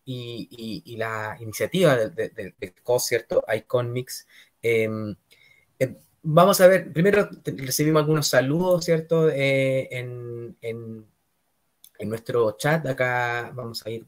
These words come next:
mostrando algunos comentarios para que los vayamos aquí primero acá. Lauri, ¿cierto?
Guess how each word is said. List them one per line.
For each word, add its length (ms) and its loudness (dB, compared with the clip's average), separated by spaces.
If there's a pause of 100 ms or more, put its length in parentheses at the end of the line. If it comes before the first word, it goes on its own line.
(180)
mostrando 300 -8
algunos 380 -6
comentarios 920 -2 (340)
para 200 -6
que 100 -8
los 100 -6
vayamos 460 -4
aquí 680 -6 (720)
primero 360 -2
acá. 480 0 (1400)
Lauri, 360 4
¿cierto? 480 2